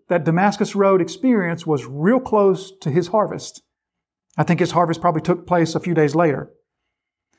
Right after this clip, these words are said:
But he was real close, and Jesus is saying to him, "You, you're being pressed along. You're being pushed along. And you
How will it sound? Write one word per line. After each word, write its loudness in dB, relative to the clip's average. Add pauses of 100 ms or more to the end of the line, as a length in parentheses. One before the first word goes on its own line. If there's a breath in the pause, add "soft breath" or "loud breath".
(140)
But 2
he 4
was 2
real 2
close, -2
and -2
Jesus 0
is -10
saying 0
to 0
him, -4 (340 soft breath)
"You, -4
you're 2
being 0
pressed -2
along. -2
You're -6
being 0
pushed -4
along. -2 (720 soft breath)
And -2
you 2